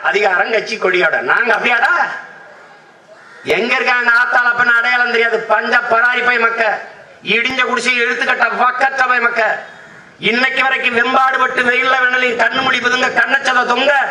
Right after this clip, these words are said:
ரத்தம் வேர்வையா உப்பு பூக்க காடெல்லாம் வெடிப்பு வெடிக்க உழைத்துக் கொண்டிருக்கிற பாட்டாளி வர்க்கத்தின் வாரிசுகள்,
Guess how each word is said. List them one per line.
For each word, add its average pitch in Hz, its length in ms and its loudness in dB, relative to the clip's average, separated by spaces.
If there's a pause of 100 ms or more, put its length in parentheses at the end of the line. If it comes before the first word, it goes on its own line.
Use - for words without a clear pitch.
(360)
ரத்தம் 254 520 2
வேர்வையா 277 440 2
உப்பு 254 260 0
பூக்க 285 280 0 (420)
காடெல்லாம் 302 640 2
வெடிப்பு 330 340 0
வெடிக்க 311 280 2 (100)
உழைத்துக் - 440 2
கொண்டிருக்கிற 339 420 0 (260)
பாட்டாளி 415 640 2
வர்க்கத்தின் 698 500 0 (160)
வாரிசுகள், 262 640 0